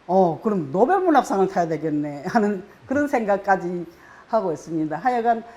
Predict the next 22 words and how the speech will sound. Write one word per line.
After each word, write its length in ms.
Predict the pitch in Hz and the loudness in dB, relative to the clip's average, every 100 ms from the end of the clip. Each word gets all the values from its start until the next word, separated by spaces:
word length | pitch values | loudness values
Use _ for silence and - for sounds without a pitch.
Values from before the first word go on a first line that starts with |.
| - | -16
장애인으로서, 1300 | - 302 359 311 254 208 190 190 170 - 220 233 233 - - _ - | -2 2 4 2 0 -2 -2 -2 -4 -4 -2 -2 -2 -10 -20 _ -6
어, 500 | 165 160 151 143 - - - - - | -2 0 -2 -6 -10 -20 -20 -20 -4
장애인이니까 1120 | 294 339 269 262 262 269 262 285 339 359 - | 2 4 4 2 -4 -4 -2 2 2 2 -6
그걸 320 | - 190 202 185 | -4 0 0 2
할 200 | 247 269 | 2 0
수가 280 | 254 175 | 0 -4
있-, 80 | 160 - - - | -4 -6 -20 -14
있다는 420 | 165 156 160 160 | -8 -6 -4 -4
거죠. 280 | 160 147 131 - - - - | -6 -8 -12 -14 -20 -20 -4
제가 340 | 226 247 247 | 0 4 4
만일 300 | 165 165 214 | 2 -4 -4
장애가 460 | 247 320 320 240 165 | -2 0 2 2 0
없다면은 800 | - 180 175 170 156 147 135 - _ _ - | 0 -2 0 -2 -4 -6 -10 -14 _ _ -8
이렇게 540 | 240 254 - 170 151 - _ _ _ _ _ _ | -6 -6 -6 -6 -6 -10 _ _ _ _ _ _
함몰해서 800 | - 190 214 262 294 294 285 220 | -8 -6 -2 -2 0 0 -2 -2
할 160 | 247 254 | 0 0
수 140 | 220 | -4
있다는, 420 | 170 208 202 185 | -6 -4 -2 -2
집중해서 600 | 190 320 - 339 254 220 | -4 -6 -6 -6 -6 -6
할 140 | 202 254 | -6 -6
수 120 | 214 | -6
있는 300 | 180 175 | -6 -6